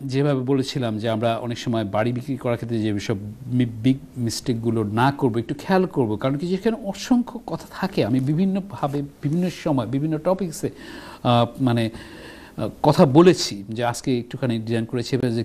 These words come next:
কিছু মিস্টেক আমরা করব না, যাতে আমরা আমাদের, আহ, বাড়িটা বিক্রি করার ক্ষেত্রে আমরা ভালোভাবে মানে, আহ,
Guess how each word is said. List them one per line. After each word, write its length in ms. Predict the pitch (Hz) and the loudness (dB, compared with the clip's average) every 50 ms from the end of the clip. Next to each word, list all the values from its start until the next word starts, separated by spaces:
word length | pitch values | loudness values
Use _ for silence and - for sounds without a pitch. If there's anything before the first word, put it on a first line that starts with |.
| - - | -4 -8
কিছু 300 | - 151 135 - - 151 127 120 123 | -10 -10 -8 -4 -2 -2 -2 -2 -6
মিস্টেক 600 | 120 113 113 123 127 - - - - 156 143 143 | -6 -4 -2 -2 -2 -2 -2 2 4 4 4 4
আমরা 220 | 123 113 110 110 110 - | 0 0 0 -2 -2 -4
করব 440 | - - 208 233 233 233 196 196 175 | 2 4 6 6 6 6 4 4 2
না, 200 | 143 113 107 101 | 2 2 -2 -2
যাতে 420 | 92 110 117 - - 120 120 123 110 | -4 -6 -8 -4 -2 -2 -2 -2 -2
আমরা 380 | 113 110 107 110 113 123 123 | -2 -4 -2 -2 0 0 0
আমাদের, 320 | 120 107 107 104 110 123 117 113 - | 0 -2 -4 -4 -6 -6 -8 -8 -10
আহ, 200 | 117 107 110 113 107 113 | -6 -2 -2 -2 -2 -2
বাড়িটা 320 | 113 104 101 101 104 120 110 | -2 -2 -2 -2 -2 -4 -4
বিক্রি 300 | 101 113 113 - - 147 | -4 -4 -6 -6 -4 4
করার 240 | 160 175 160 165 156 | 6 6 6 6 2
ক্ষেত্রে 360 | 160 - - - 196 202 202 202 202 - - - - - - - - - - - - - - - - - - - | 0 -2 0 2 2 2 2 0 -6 -14 -18 -20 -20 -20 -20 -20 -20 -20 -20 -20 -20 -20 -20 -20 -20 -20 -4 2
আমরা 360 | - 131 120 113 120 117 113 98 | 4 4 6 6 4 4 4 2
ভালোভাবে 640 | 90 - - 117 117 120 110 110 113 104 110 113 107 98 - - - - | 0 0 0 0 2 2 0 0 -2 -2 -2 -4 -4 -4 -8 -14 -12 -10
মানে, 220 | 110 101 104 104 95 - - - | -8 -6 -6 -6 -8 -8 -12 -10
আহ, 260 | 131 110 104 104 101 | -6 -6 -4 -4 -4